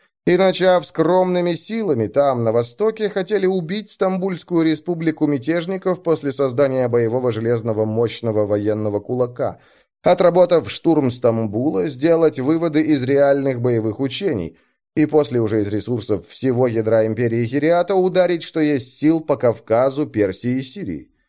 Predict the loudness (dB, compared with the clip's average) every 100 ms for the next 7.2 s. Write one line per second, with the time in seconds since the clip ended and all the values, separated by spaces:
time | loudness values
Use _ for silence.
0 | _ _ 0 0 2 0 2 2 0 -4
1 | -2 0 2 0 -4 -8 -12 _ _ 2
2 | 4 4 2 2 2 2 2 0 2 -2
3 | -2 -2 0 0 2 2 2 2 -2 0
4 | 2 4 4 0 0 -2 -2 0 2 0
5 | -2 -4 0 0 2 2 2 0 -2 -2
6 | -2 -6 -10 _ _ _ -6 0 4 6
7 | 4